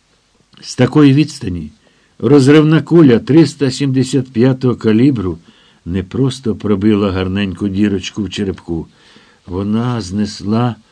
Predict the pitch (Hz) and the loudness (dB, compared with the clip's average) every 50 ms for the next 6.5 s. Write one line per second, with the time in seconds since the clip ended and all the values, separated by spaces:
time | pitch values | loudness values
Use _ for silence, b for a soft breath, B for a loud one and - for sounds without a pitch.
0 | b b b b - 107 107 101 101 110 123 127 117 107 101 120 117 104 - - | b b b b -6 -6 -4 -2 -2 0 0 0 -2 -2 -2 -2 -4 -4 -4 -2
1 | 107 131 131 127 127 - 104 117 127 120 110 - - 110 101 104 98 101 95 98 | 0 2 2 0 -2 -6 -2 0 0 0 -2 -4 -6 -6 -4 -4 -2 -4 -2 -2
2 | 117 127 123 127 b b b b b b b b b b b b b b b b | -2 -2 -2 -4 b b b b b b b b b b b b b b b b
3 | 104 110 143 151 151 135 135 - 185 190 165 165 - 147 143 139 131 - - - | 0 2 4 4 4 4 4 6 6 6 6 4 0 0 2 2 0 -2 -2 -4
4 | 110 104 123 160 160 - - 151 143 139 - 117 101 - - 101 95 92 87 - | -2 2 2 2 2 2 0 -4 -4 -4 -4 -6 -6 -6 -8 -8 -8 -8 -8 -6
5 | 107 123 123 127 - - 82 82 87 92 85 80 90 92 90 85 80 - - - | -6 -8 -8 -8 -12 -14 -12 -10 -8 -10 -10 -10 -12 -10 -10 -10 -10 -12 -14 -14
6 | - 85 85 80 80 - _ - - | -12 -12 -14 -14 -16 -18 _ -20 -20